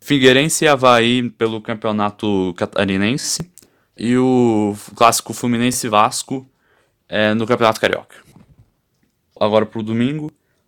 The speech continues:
Augsburg e Borussia Dortmund, Bochum e Leipzig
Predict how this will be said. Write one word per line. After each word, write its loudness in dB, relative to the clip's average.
Augsburg 2
e -2
Borussia -4
Dortmund, -2
Bochum -2
e -4
Leipzig 0